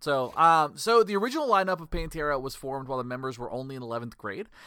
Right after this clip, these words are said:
and that lineup consisted of brothers Vincent Paul and Daryl Lance Abbott <laughs> on drums and guitar, respectively.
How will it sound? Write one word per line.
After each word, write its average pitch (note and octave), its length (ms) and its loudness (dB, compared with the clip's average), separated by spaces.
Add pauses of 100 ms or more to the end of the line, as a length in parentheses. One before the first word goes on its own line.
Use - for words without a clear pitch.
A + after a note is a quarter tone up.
and B2+ 140 -4
that F3 120 6
lineup D#3+ 300 2
consisted C3 340 -12
of B2 80 -6
brothers A#2+ 320 -2
Vincent F3+ 540 -2
Paul F3+ 400 2
and C3 180 -6
Daryl F3 380 4
Lance F3 280 -4
Abbott G#3+ 380 2 (140)
<laughs> - 140 -10
on D#3+ 260 -2
drums E3 340 6
and E3 80 -4
guitar, D#3+ 260 0
respectively. E3+ 560 -4